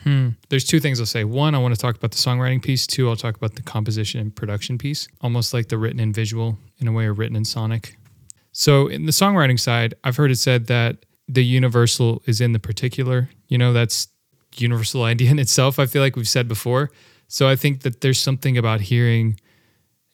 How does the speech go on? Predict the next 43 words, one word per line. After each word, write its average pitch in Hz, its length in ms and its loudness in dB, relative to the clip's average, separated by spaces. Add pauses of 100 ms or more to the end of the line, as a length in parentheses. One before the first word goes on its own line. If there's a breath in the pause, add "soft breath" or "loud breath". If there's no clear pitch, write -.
(180)
you 117 260 2
know, 101 320 0 (280)
oh, 113 160 0
this 110 200 -2
is 110 80 -6
gonna 113 140 -2
be 110 100 -2
a 104 40 -2
really, 107 280 -2
uh, 101 220 0 (380)
pop 120 240 0
culture 113 340 2
reference 107 360 0
for 107 200 0
you, 104 140 4
but, 104 300 0 (300 soft breath)
like, 151 200 4
you 175 80 -2
think 208 200 0
about 202 200 2
Taylor 156 240 4
Swift, 110 340 -4
one 147 80 0
of 151 60 2
the 143 80 2
best, 127 340 0
like, 135 160 0
uh, 69 160 -4 (260)
you 151 140 0
know, 113 300 -2
best, 151 420 2
one 170 160 2
of 175 80 4
the 147 40 0
best 147 140 4
songwriters, 135 400 2
like, 120 160 -2
one 139 100 2
of 135 40 4
the 127 60 2
most 120 200 2
successful 131 460 2
artists, 117 420 0